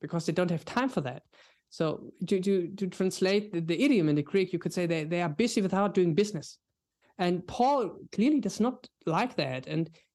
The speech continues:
so basically what he does is he does not accept their spiritual reasoning for their behavior. He doesn't ex-, ac-,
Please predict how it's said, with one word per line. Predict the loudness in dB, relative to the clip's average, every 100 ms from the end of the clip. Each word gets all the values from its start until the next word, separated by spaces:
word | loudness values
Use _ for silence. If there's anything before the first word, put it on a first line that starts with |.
| _ -10
so | -4
basically | 0 2 2 4 4
what | 2 2
he | 2
does | 2 0
is | -4 -4
he | -2
does | -2 0
not | -2 -2
accept | -8 -6 -4
their | -6
spiritual | -6 -6 0 2 2 2 2 4
reasoning | 2 0 -4 -4 -12 _ _ _ _
for | -2
their | 0
behavior. | -2 -4 -4 -4 -6
He | -4
doesn't | -2 -2 -4
ex-, | -8 -10 -6
ac-, | -6